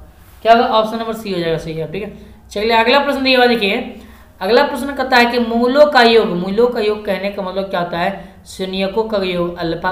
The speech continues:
प्लस बीटा बराबर क्या होता है? माइनस बी by ए।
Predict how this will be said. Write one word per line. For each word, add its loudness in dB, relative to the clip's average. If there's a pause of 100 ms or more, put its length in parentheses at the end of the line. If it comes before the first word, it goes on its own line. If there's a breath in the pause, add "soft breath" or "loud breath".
प्लस -8
बीटा -8
बराबर -4
क्या -4
होता -10
है? -8
माइनस -12
बी -10
by -4 (600 loud breath)
ए। -2